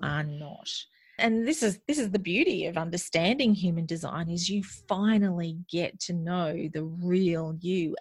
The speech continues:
And as you slip into the understanding of the real you, all of a sudden you go, "Oh,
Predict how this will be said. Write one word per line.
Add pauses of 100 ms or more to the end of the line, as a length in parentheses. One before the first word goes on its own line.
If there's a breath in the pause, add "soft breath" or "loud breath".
And (200 soft breath)
as
you
slip
into
the
understanding
of
the
real
you,
all
of
a
sudden
you
go, (1080 loud breath)
"Oh,